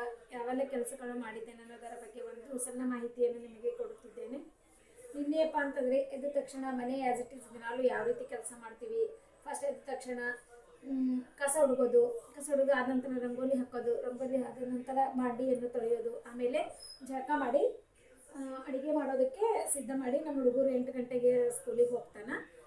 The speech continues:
ಅವನಿಗೋಸ್ಕರ ಒಬ್ಬ ಕೆಲ್ಸಕ್ಕೆ ಹೋಗ್ತಾನೆ. ಇಬ್ರಿಗೂ ನಾ ಎಂಟು ಗಂಟೆ ಒಳಗೆ ಅಡಿಗೆ ಮಾಡ್ಬೇಕು. ಎಂಟು ಗಂಟೆ ತನಕ ಚಪಾತಿ, ಅನ್ನ, ಪಲ್ಯ ಮಾಡಿದೆ. ನಿನ್ನೆ ಸ್ಪೆಷಲ್ ಏನ್ ಪಲ್ಯಪ್ಪ ಅಂತಂದ್ರೆ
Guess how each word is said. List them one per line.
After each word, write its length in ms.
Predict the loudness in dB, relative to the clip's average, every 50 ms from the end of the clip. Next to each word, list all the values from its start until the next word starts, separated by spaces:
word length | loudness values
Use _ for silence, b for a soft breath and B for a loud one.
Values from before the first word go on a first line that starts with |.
| -20 -18 -12 -8
ಅವನಿಗೋಸ್ಕರ 520 | -6 -4 -2 0 2 2 2 2 4 4
ಒಬ್ಬ 480 | 4 4 4 2 2 2 2 2 2 0 0 -2
ಕೆಲ್ಸಕ್ಕೆ 340 | -6 -6 -6 -6 -8 -8 -10
ಹೋಗ್ತಾನೆ. 340 | -10 -8 -6 -6 -6 -4 -4
ಇಬ್ರಿಗೂ 460 | -4 -4 -2 0 0 2 2 0 0
ನಾ 140 | 0 2 2
ಎಂಟು 220 | 2 2 2 0
ಗಂಟೆ 220 | -2 -4 -4 -4 -4
ಒಳಗೆ 260 | -4 -4 -4 -2 -2
ಅಡಿಗೆ 300 | -2 -2 -2 0 0 0
ಮಾಡ್ಬೇಕು. 640 | 0 0 -4 -6 -12 -14 -8 -4 -4 -4 -4 -6 B B B B B -10 -4
ಎಂಟು 160 | 0 2 4
ಗಂಟೆ 240 | 6 6 8 8 8
ತನಕ 200 | 6 4 2 4 4 4 4 2
ಚಪಾತಿ, 440 | 0 -2 -4 -6 -12 -6 -2 0
ಅನ್ನ, 200 | 0 0 -2 -6 -8 -8 -6
ಪಲ್ಯ 260 | -4 -2 0 0 -2
ಮಾಡಿದೆ. 360 | -2 -6 -8 -6 -2 -2 -2
ನಿನ್ನೆ 260 | 0 0 0 0 0
ಸ್ಪೆಷಲ್ 420 | -2 -6 -8 -8 -6 -6 -4 -2 0
ಏನ್ 200 | 0 0 0 0
ಪಲ್ಯಪ್ಪ 400 | -2 -2 0 2 2 2 2 0
ಅಂತಂದ್ರೆ 600 | -2 -2 -4 -6 -8 -10 -8 -4 0 2 2